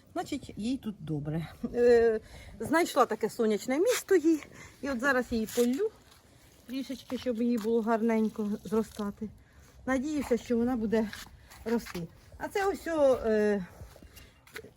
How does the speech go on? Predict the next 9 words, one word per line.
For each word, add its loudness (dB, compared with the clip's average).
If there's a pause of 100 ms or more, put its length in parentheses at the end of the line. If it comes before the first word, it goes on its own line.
(480)
очіток 4
оцей, 0
що -2
у -4
мене 0
червоним 0
росте, -4
а -4
це -2